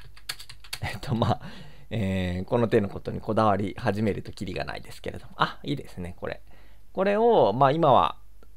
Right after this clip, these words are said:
えーっと、いきなり最初から表示されてますけれども、ここに来た時だけ表示すると。で、え、その後に、うーん、まあ、Aボタンを押したらメッセージが消えるとかが本来なんでしょうけれども、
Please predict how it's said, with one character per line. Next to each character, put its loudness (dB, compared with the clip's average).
え 2
ー -12
っ -12
と、 2
い -2
き -2
な 4
り 0
最 2
初 -4
か 2
ら 0
表 -6
示 0
さ -6
れ -4
て -6
ま -8
す -14
け -6
れ -6
ど -6
も、 6
こ -12
こ 2
に 0
来 -12
た 2
時 -2
だ 0
け 0
表 0
示 0
す -12
る -12
と。 -12
で、 0
え、 -4
そ -2
の 10
後 4
に、 0
う -6
ー -2
ん、 2
ま 4
あ、 -14
A 6
ボ 4
タ 4
ン 2
を -6
押 -10
し -12
た 2
ら 0
メ -8
ッ -12
セ -8
ー -4
ジ -10
が -8
消 -4
え -2
る -2
と -8
か -8
が 6
本 0
来 -2
な -8
ん -10
で -10
し -10
ょ -8
う -10
け -8
れ -4
ど 0
も、 2